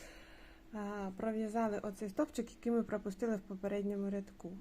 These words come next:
І тепер в'яжемо стовпчик вже цього рядка. Рельєфний, опуклий, лицьовий. Ось. Все, ми виправили оцей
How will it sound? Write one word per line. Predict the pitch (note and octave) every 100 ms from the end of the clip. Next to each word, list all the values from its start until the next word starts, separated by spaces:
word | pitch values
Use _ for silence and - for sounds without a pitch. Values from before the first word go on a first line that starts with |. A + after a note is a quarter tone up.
| -
І | G3+
тепер | G3+ A#3 E4+ D4
в'яжемо | G#3 G#3+ G#3+ G#3+ G3+ G3
стовпчик | F#3+ - G#3 G3 - G3
вже | G3
цього | G3 - A#3 G3 F3+ F#3+
рядка. | G3 - - - G3+ G3 - - - - - - - - - - -
Рельєфний, | F#3 F3+ F#3+ C4 - F4+ F#4+ -
опуклий, | F#3 F#3 G3 A3+ - C#4+ D4 -
лицьовий. | G3+ G#3+ - F#3+ F#3+ F#3+ F#3+ - -
Ось. | F#3+ F#3+ - - - - - - - - - - - - - -
Все, | - F#3
ми | F#3+ C4+ D4 -
виправили | F3+ F#3+ G#3 F#3 G3+ A#3 D4 F4 G4+ - - - - - - - - - - -
оцей | G3+ F#3+ - A#3 B3